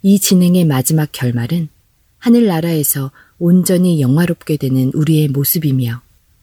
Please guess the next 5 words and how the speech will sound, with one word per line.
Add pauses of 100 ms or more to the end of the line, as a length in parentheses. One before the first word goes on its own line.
(120)
바로
그것이 (200)
성령님께서 (160)
원하시는
것입니다.